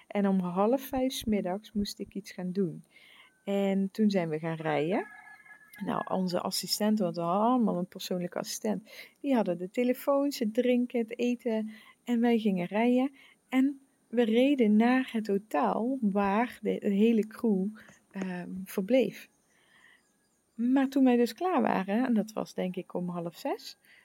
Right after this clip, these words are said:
toen moesten wij van het hotel nog terug naar de originele set en vervolgens weer terug naar huis. Ik had geen telefoon, ik had geen water, ik had geen eten of wat dan ook.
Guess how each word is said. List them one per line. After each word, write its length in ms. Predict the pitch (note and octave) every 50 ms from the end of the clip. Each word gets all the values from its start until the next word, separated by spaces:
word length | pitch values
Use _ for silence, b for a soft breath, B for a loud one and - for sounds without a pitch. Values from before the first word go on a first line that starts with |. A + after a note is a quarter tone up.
| b b
toen 180 | - - D4 C#4
moesten 360 | C#4 C4+ C4 C4+ - - A#3
wij 300 | A#3+ B3+ C4+ C#4+ C4+ B3+
van 160 | B3 B3 A3+
het 160 | A3+ A3 A3
hotel 360 | A3 G#3 G#3 G#3+ - A#3 A3+ A3
nog 220 | A3 A3 G#3+ A3
terug 500 | - - C4 B3 C4 C4+ C4+ C4+ - -
naar 220 | A3 G#3+ G3+ G3
de 120 | F#3 G3 F#3 -
originele 580 | - G#3+ G#3+ G#3 G#3+ G#3+ G#3 G3+ G3 G3 F#3+
set 500 | G3+ - - - C4+ B3 A#3+ - - - B B B B B B B B - - -
en 180 | B3 B3+ A#3+ G#3+
vervolgens 580 | A3+ A3 G#3+ A3+ B3+ C#4+ D4+ C4 A3+ G#3+ G#3+
weer 160 | G#3 F#3+ F#3+
terug 300 | - - - G3 F#3+ -
naar 120 | - G3 G3
huis. 420 | G3 A3+ B3 A3 F3+ - - - B B B B B B B B B B _ _ _ _ _
Ik 180 | - C4 C4 C4+
had 180 | G#3 F#3 -
geen 180 | - - - F3+
telefoon, 560 | - - - - G#3+ - - D4+ D#4 D#4+ D#4+ D4+
ik 160 | C4 G3 -
had 160 | - F#3+ -
geen 140 | - G3+ G3
water, 320 | G#3+ A#3+ B3 B3 - A3+
ik 120 | G#3 G3+ -
had 140 | - G3+ -
geen 280 | - - F#3+ F#3+ F#3+
eten 440 | - A3 A3 A3 G#3+ G#3+ G#3+ - -
of 160 | - G#3+ -
wat 160 | - A#3+ B3
dan 180 | - A#3+ A3 G#3+
ook. 260 | G#3+ G#3 G#3 G#3+ -